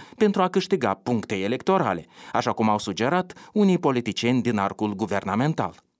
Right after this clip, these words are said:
Dacă aceste bănuieli s-ar confirma, ar fi o dovadă de trădare a intereselor naționale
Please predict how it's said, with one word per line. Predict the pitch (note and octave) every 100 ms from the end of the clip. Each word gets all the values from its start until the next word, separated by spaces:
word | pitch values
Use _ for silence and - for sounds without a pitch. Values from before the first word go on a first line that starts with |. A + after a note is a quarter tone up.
| _ - - -
Dacă | - -
aceste | - F3+ F3
bănuieli | C3+ C#3+ C#3+ C3
s-ar | - F2+
confirma, | - G2 A#2 D3+ G3 F#3 - - -
ar | F3 F#3+
fi | A#3
o | G3+
dovadă | F#3 E3 F#3+ F#3
de | E3 E3+
trădare | E3+ E3 D#3 F3 B2+ E2+ -
a |
intereselor | G2+ F#2+ G#2 G2+ A2 G2+ F#2
naționale | F#2+ - A2+ D#3 D3+